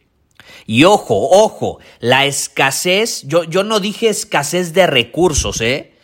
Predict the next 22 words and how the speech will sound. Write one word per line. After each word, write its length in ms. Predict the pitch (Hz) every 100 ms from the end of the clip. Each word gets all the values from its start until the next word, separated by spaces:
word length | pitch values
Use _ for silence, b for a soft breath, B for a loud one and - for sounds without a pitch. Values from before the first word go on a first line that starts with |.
| b b b b
Yo 240 | 120 165
dije 640 | 185 190 214 220 240 _ _
mentalidad 960 | 123 135 143 135 127 135 131 123 127 170
de 160 | 170 185
escasez. 1040 | 175 - - 113 - 170 151 120 - - b b -
¿Por 220 | 117 113
qué? 300 | 156 131 - b b b b b -
Porque 320 | 127 127 165
esto 220 | 175 185
va 140 | 175
más 240 | 175 175 -
allá 260 | 151 156
de 120 | 160 160
lo 120 | 135
material, 680 | 123 107 110 110 135 151 139
es 160 | 135
cuestión 560 | - 156 147 156 160 165
de 80 | 156
mentalidad. 840 | 131 113 113 107 107 113 139 131
Se 300 | 117 - 147
percibe, 920 | 131 147 131 135 - 208 185 208 220 -
ojo, 480 | 185 190 190 214